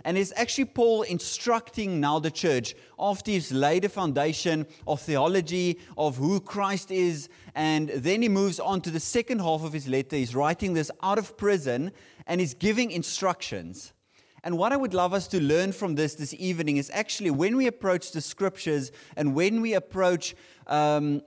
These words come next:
actually a Sunday, like we are here this evening, we do get continual instruction, right? We get instruction from the elders, we get instruction from the apostles, we get instruction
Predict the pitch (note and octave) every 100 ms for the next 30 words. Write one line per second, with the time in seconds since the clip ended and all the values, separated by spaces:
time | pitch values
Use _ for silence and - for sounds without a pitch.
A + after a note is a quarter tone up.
0 | - G#3+ - A3+ F#3 D#3+ - A#3+ A3 D#3+
1 | G2+ F#2 G#2+ B2+ E3 F3+ F#3 E3 D3+ C#3
2 | D3 C#3+ D3 C#3+ - _ - D3 E3 D#3
3 | D3 C3+ A#2 A2 A2+ - _ - F#3 D#3
4 | D#3 A#3 F3+ F3+ - F#3 E3+ - G#3 G3+
5 | F3 E3 - C#3+ - - E3+ - - F#2
6 | F2 G2+ A2+ D#3 C#4 - _ - - D3
7 | E3 F3 D#3+ - G3 F#3 F#3+ E3 E3 C#3
8 | C3+ E3+ F#3 F#3 D3+ D3 D3 C#3+ C#3+ -
9 | F3+ - E3+ D#3+ C#3+ C3 - F#3 E3+ F#3+
10 | D#3 D3 C#3 D3+ C#3+ - F3 E3+ - E3
11 | D#3